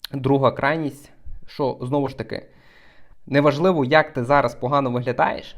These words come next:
ти можеш стати дуже і дуже привабливим для дівчат. Ти можеш прокачати свою зовнішність через те, що ти будеш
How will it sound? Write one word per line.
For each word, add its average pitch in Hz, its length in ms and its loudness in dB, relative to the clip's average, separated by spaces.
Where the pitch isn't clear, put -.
ти 165 140 0
можеш 143 640 0
стати - 500 -2
дуже 165 540 -4
і 127 80 -6
дуже 139 260 -2
привабливим 120 680 -2
для 123 160 0
дівчат. 120 480 -8
Ти 143 100 0
можеш 160 260 -2
прокачати 139 480 -2
свою 131 280 -6
зовнішність 190 480 -6
через 127 180 -8
те, 139 120 -2
що - 120 -8
ти 127 120 -8
будеш 123 440 -8